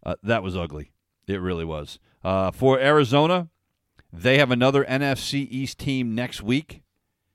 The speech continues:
They have the Philadelphia Eagles. And the Philadelphia Eagles, folks,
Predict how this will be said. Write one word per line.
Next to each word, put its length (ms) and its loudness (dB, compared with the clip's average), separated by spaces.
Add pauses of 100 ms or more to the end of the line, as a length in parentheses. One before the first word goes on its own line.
(580)
They 120 -6
have 140 -2
the 60 -10
Philadelphia 580 4
Eagles. 420 -2 (1400)
And 180 -6
the 60 -4
Philadelphia 560 8
Eagles, 260 4
folks, 540 0